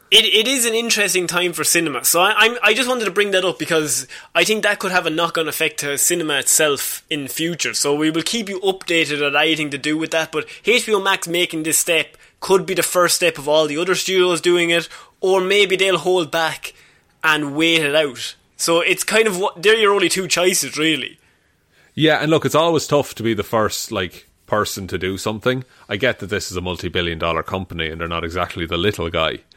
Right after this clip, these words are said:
Speaker 2: But it is something we've never seen before, so it will be interesting to watch it play out.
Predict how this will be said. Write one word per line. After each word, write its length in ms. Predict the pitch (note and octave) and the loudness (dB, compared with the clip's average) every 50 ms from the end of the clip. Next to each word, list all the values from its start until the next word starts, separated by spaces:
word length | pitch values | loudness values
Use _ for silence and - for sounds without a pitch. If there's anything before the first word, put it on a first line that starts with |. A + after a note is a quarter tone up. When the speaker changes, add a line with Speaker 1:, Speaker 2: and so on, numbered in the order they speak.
| - - - _ _ _ - | -20 -20 -20 _ _ _ -2
Speaker 2:
But 220 | C3 B2 - - _ _ _ _ _ _ _ - | -2 -2 -2 -4 _ _ _ _ _ _ _ -2
it 140 | D3+ D#3 F3+ | 0 2 2
is 200 | G3+ G3 - - | 2 0 0 -2
something 640 | - F#3+ E3+ D#3 C3 - C#3+ C3 A#2+ A#2 A2 G2+ G2 _ _ _ _ _ _ _ _ _ _ - | 2 2 2 0 0 -2 -2 -2 -2 -4 -8 -8 -10 _ _ _ _ _ _ _ _ _ _ -6
we've 220 | C#3 B2+ A#2+ A#2 | -4 -4 -2 0
never 200 | B2+ B2 A2 G#2+ | 0 0 0 0
seen 300 | G2+ - B2 A2 G#2+ G#2 | -2 0 -2 -2 -2 -2
before, 440 | F#2 F2+ - - F2 D#2+ D#2 D#2 F#2 | -4 -6 -6 -6 -6 -6 -6 -8 -10
so 160 | - - G#2+ | -6 -4 -2
it 60 | G#2 | 0
will 160 | G#2+ A#2 B2+ | 0 0 0
be 140 | B2 A#2+ G#2+ | 2 0 0
interesting 460 | G#2 G#2 - - F2+ E2+ - - - | -2 -2 -2 -2 -2 -2 -2 -6 -8
to 80 | - F#2 | -6 -4
watch 260 | F2+ F2 E2 - - | -2 -2 -2 -4 -8
it 60 | F2+ | -12
play 260 | - - F2 D#2+ D#2+ D#2+ | -8 -4 -2 -2 0 -2
out. 320 | D#2+ - - - - - | -2 -6 -8 -12 -14 -16